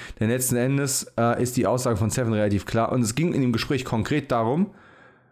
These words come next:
warum hat man Seven nicht zu einem Captain eines Raumschiffs gemacht? Und es ist ein Unterschied, ob man bereit ist, Seven als Ex-Borg-Drohne einen Platz in der Sternenflotte anzubieten oder in der Föderation per se,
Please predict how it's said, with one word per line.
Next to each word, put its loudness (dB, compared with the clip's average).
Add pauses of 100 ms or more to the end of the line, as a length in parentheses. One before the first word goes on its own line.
warum 2
hat -6
man 2
Seven 0
nicht -2
zu 0
einem 0
Captain 0
eines 2
Raumschiffs 0
gemacht? -2
Und 0
es 2
ist 0
ein -2
Unterschied, 0 (360)
ob -2
man 2
bereit 0
ist, -2
Seven 0 (200)
als -2
Ex-Borg-Drohne 0
einen 2
Platz -2
in 2
der 4
Sternenflotte -2
anzubieten 0
oder 2
in 2
der 2
Föderation 0
per 2
se, 2